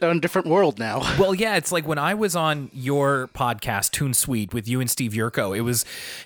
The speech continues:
Speaker 2: it's, I'm so used to being in the host role and then kind of being the,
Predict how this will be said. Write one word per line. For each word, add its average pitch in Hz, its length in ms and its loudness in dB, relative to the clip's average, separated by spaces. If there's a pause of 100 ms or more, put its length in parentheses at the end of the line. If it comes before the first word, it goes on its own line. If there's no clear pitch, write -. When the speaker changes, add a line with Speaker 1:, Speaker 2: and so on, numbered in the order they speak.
Speaker 2:
it's, - 340 0
I'm 135 160 -2
so 165 280 0
used 156 240 -2
to 151 60 -2
being 127 360 0
in 131 100 -2
the 117 80 0
host 156 480 -2
role 180 340 0 (240)
and 139 140 0
then 131 140 0
kind 151 180 -2
of 127 100 -4
being 160 300 0
the, 127 300 0